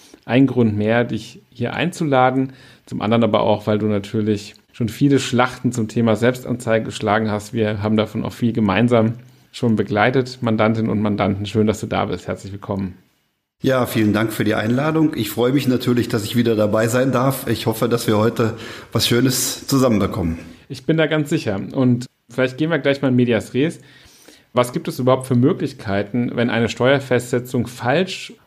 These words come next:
Speaker 1: unvollständig oder gar überhaupt nicht erfolgt ist, unzutreffenderweise? Was gibt's da für Möglichkeiten?
Speaker 2: Ja,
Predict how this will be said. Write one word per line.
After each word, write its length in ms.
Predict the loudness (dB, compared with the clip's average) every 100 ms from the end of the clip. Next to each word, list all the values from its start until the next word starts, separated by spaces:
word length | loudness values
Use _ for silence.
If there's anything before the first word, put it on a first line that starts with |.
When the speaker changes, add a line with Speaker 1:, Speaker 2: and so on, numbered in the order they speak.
| _
Speaker 1:
unvollständig 800 | 0 2 0 0 0 4 2 0 -6 0
oder 240 | 4 2
gar 400 | 2 2 2 0
überhaupt 480 | 0 2 2 -2 2
nicht 400 | 2 2 -8 -14 -10
erfolgt 440 | -6 -2 -2 -4
ist, 280 | -10 -12 -10
unzutreffenderweise? 1040 | -8 -8 -10 -10 -6 -6 -6 -8 -10 -12 -10
Was 180 | -10 -8
gibt's 240 | -10 -6
da 240 | -2 0 0
für 160 | -4
Möglichkeiten? 560 | -2 -2 -4 -16 -20 -20 _ _ _ _
Speaker 2:
Ja, 380 | 0 2 2